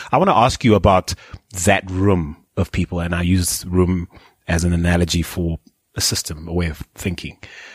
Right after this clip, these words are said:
You know, 'cause I believe strongly that the typical four-year leadership cycle within, uh, large corporates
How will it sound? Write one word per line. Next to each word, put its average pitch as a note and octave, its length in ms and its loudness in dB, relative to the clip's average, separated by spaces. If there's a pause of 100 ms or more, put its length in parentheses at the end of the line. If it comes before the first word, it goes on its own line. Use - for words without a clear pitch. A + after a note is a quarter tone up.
(140)
You G#2 100 0
know, G2 60 2
'cause - 180 2
I A#2+ 120 4
believe C3 260 0
strongly G#2 340 2
that F#2 160 4
the - 80 -4
typical G2+ 380 -2
four-year G2 340 2
leadership F#2 480 -2
cycle F2 340 -8
within, F2 460 -4 (460)
uh, F2 200 -4
large F2+ 380 2
corporates - 640 -4